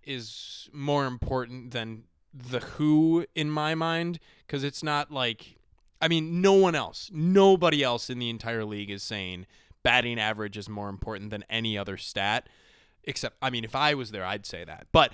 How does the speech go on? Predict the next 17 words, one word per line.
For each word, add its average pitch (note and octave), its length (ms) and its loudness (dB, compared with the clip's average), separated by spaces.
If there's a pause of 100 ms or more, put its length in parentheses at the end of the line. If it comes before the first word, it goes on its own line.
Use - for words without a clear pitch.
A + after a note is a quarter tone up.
(300)
like, D#3 380 -2
<laughs> - 640 -4
but, B3+ 380 4 (520)
but F#3 200 6
I'm G#3+ 160 6
not C#4 220 4
the - 80 -10
coach, G4 280 4
and, F3 140 -2
like, F3 240 0
that, F#3 240 2
that's F#3+ 320 2
good. G3+ 580 4
That's E3 160 -4
a F3+ 60 0
good F#3 440 8
thing. F#3+ 460 4